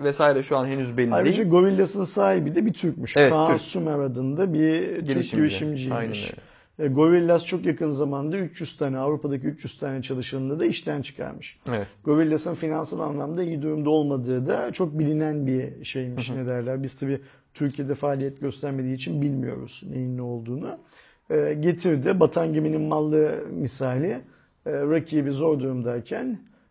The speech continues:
Speaker 2: rakibinin batmasına izin vermeyip
Speaker 1: Hı hı.
Speaker 2: onu satın almayı tercih etmiş. Bu şey ne derler, e, çok hani kapitalist bir, e,
Speaker 1: Tamam.
Speaker 2: yaklaşım zaten. Çok mantıklı da, yani kapitalist olması kötü olduğu, mantıksız olduğu
Speaker 1: Hı hı.
Speaker 2: anlamına gelmiyor. Çok mantıklı bir yaklaşımdı.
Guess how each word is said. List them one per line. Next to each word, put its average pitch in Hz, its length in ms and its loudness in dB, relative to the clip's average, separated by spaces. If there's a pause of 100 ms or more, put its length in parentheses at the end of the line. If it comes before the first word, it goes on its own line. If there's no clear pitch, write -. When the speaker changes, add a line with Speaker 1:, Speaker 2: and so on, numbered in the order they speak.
(140)
Speaker 2:
rakibinin 147 480 -2
batmasına 151 480 0
izin 147 300 -2
vermeyip 151 460 -2 (260)
Speaker 1:
Hı 123 60 -8
hı. 104 40 -6 (220)
Speaker 2:
onu 165 120 -2
satın 165 260 -2
almayı 156 340 -2
tercih 151 360 0
etmiş. - 240 -8
Bu 208 80 -2
şey 185 300 0
ne 143 140 -2
derler, 123 320 -2
e, 135 600 -6
çok 165 240 -4
hani 151 120 -2
kapitalist 160 560 -6
bir, 131 80 -2
e, 120 80 -6 (360)
Speaker 1:
Tamam. 107 240 0
Speaker 2:
yaklaşım 135 540 -2
zaten. 120 640 -8
Çok 165 200 -4
mantıklı 151 560 -2
da, 120 100 -2
yani 123 320 -6
kapitalist 127 520 -10
olması 135 460 -4 (460)
kötü 143 280 -2
olduğu, 131 460 2
mantıksız 127 520 -4
olduğu 127 180 0
Speaker 1:
Hı 131 60 -2
hı. 131 40 -2
Speaker 2:
anlamına 131 340 -2
gelmiyor. 131 380 -6
Çok - 160 -8
mantıklı 147 480 -6
bir 131 60 2
yaklaşımdı. 127 720 -6